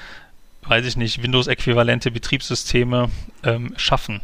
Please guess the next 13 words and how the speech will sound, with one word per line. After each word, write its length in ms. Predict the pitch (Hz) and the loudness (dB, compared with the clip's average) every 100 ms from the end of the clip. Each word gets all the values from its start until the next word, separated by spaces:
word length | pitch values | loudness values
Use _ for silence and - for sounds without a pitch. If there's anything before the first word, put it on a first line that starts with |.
| - | -12
sondern 580 | - 113 113 117 117 113 | -6 -4 -2 -2 -2 -4
wir 140 | 117 | -2
werden 280 | 113 117 127 | 2 2 2
auf 160 | 127 - | -2 -2
gewissen 340 | 123 123 - | -4 -4 -4
Ökosystemen 680 | 127 127 123 123 - 123 120 | -6 -4 -4 -4 -4 -4 0
aufbauen 460 | 131 127 - 131 131 | 0 0 2 2 0
und 140 | 120 | -2
versuchen, 380 | 123 123 123 123 | -2 -2 -2 -2
mit 160 | 117 | -2
denen, 260 | 123 120 123 - - - - - | 0 0 -2 -10 -20 -20 -20 -8
äh, 140 | 127 117 | -4 -2
zusammenzuarbeiten. 1080 | - 120 123 135 - - 110 117 117 - | -2 0 0 0 -2 0 2 0 -2 -6